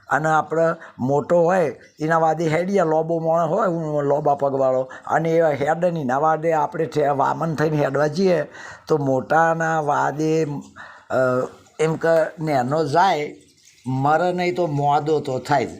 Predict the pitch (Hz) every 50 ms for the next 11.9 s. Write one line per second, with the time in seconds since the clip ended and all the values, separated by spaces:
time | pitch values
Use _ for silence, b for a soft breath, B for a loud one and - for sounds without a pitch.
0 | - - _ _ b b b b b b b b b _ - 131 143 156 156 139
1 | 120 147 143 151 151 156 156 160 156 147 151 143 147 143 160 165 170 180 165 151
2 | 156 143 143 147 151 156 - - 131 131 139 139 147 160 175 180 185 180 - -
3 | 156 147 147 156 151 147 143 139 135 139 143 135 139 135 139 135 131 131 123 131
4 | 139 156 170 180 175 160 B B B B B - 143 139 143 120 - 147 147 143
5 | 160 156 143 143 147 143 143 143 - 135 139 143 135 131 - - 143 143 143 -
6 | 131 131 127 110 101 113 101 90 90 78 - - - _ _ b b b b b
7 | b b b b - 104 101 104 117 139 143 151 156 151 151 156 175 180 185 202
8 | 208 202 220 220 196 131 143 139 135 113 - 160 170 180 180 - 180 170 147 127
9 | 120 127 156 185 185 185 185 175 156 - - 165 165 160 - - 127 107 104 117
10 | 147 143 180 180 190 208 254 262 - 294 240 190 - - - - - 101 120 127
11 | - - 147 165 180 180 185 185 180 190 160 143 180 185 180 185 190 190